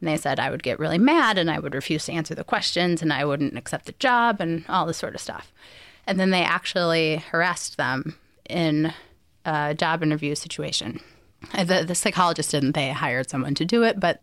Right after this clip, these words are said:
you know, he asked them questions like, "Do you find yourself sexually desirable? Do you think it's important for women to wear bras to work?"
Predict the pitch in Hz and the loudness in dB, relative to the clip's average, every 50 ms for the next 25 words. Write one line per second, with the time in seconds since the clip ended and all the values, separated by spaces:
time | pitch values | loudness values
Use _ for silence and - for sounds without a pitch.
0 | _ - 175 160 143 143 151 165 - - 196 180 175 170 170 170 170 - - - | _ -2 0 0 2 0 0 -2 -2 -2 -2 0 2 2 2 0 -2 -2 -2 -2
1 | 160 160 - - 147 - - - 165 151 156 156 - 139 139 139 147 - - - | -2 -2 0 -2 -4 -4 -4 -4 -4 -4 -4 -2 -2 -4 -4 -4 -6 -8 -12 -18
2 | - - - - - - - - _ - 185 170 165 165 - 160 151 151 151 160 | -20 -18 -18 -16 -18 -18 -20 -16 _ -2 2 2 2 2 2 2 2 2 2 2
3 | - 160 160 - - 165 - - - 196 190 185 180 214 - 240 240 262 247 240 | 0 -4 -8 -6 -8 -6 -6 -6 -6 -4 -4 -4 -4 -2 0 2 2 4 2 2
4 | 233 247 240 240 240 233 240 - - - 190 - 180 175 - 180 - - 180 - | 2 2 2 2 2 0 -2 -4 -2 -2 -2 0 -2 -4 -4 -6 -6 -4 -6 -4
5 | - 196 - 170 170 165 - - - - 190 185 180 170 156 165 175 175 170 - | -2 -2 0 0 0 -2 -4 -6 -6 -2 0 0 2 2 2 2 2 2 0 0
6 | 185 180 160 160 160 - 170 180 185 185 202 208 - - - 240 247 233 226 226 | 2 2 2 2 2 2 2 2 4 2 2 0 -2 -6 -4 0 2 2 4 2
7 | 233 - _ - | 0 -2 _ -14